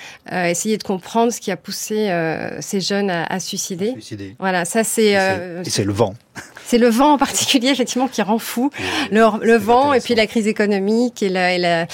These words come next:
Speaker 1: et l'abandon par le gouvernement argentin,
Speaker 2: Mhm.
Speaker 1: de, de, parce que c'est un endroit où, où, d'extraction de pétrole, et en fonction de, voilà, des fluctuations du, du prix du pétrole et
Speaker 2: Mhm.
Speaker 1: la, euh, bah, ce, tout ça joue beaucoup sur la,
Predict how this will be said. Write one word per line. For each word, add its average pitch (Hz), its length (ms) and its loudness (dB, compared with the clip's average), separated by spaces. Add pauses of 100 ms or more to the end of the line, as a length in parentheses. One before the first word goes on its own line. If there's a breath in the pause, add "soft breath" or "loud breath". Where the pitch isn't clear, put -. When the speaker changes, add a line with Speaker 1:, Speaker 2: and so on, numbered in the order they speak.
(280 loud breath)
Speaker 1:
et 190 80 -2
l'abandon 196 540 2
par 185 140 -2
le 165 40 -6
gouvernement 190 440 -2
argentin, 190 560 -2
Speaker 2:
Mhm. 226 40 0
Speaker 1:
de, 175 440 -2
de, 165 60 -8
parce 175 180 -10
que 202 100 -4
c'est 208 220 -4
un 196 100 2
endroit 196 320 0
où, 170 680 -4
où, - 60 -8
d'extraction 165 640 -4
de 208 60 -4
pétrole, 226 560 0 (140)
et 185 100 -8
en 175 60 -4
fonction 214 460 -2
de, 156 180 -4 (140)
voilà, 180 120 -4
des 175 100 -4
fluctuations 226 640 -2
du, 185 140 -4
du 175 120 -4
prix - 160 -6
du 208 100 -4
pétrole 214 540 -4
et 165 60 -6
Speaker 2:
Mhm. 151 80 -8 (680 loud breath)
Speaker 1:
la, 165 460 -2
euh, 156 40 -4
bah, 160 100 -4
ce, 175 160 -8
tout 151 180 -12
ça 214 160 -2
joue 196 140 -4
beaucoup 190 260 -6
sur 180 180 -6
la, 151 340 -2